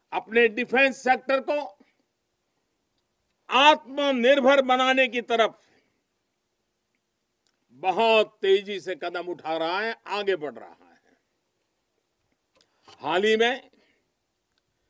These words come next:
हमारी सेनाओं ने निर्णय लिया है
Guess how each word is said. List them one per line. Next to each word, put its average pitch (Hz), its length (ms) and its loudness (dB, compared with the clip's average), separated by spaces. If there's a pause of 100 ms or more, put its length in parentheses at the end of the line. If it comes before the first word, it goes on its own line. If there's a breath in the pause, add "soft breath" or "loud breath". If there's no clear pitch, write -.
(380)
हमारी 196 420 2
सेनाओं 202 500 -4
ने 202 140 -4
निर्णय 196 380 -2
लिया 185 300 -4
है - 200 -20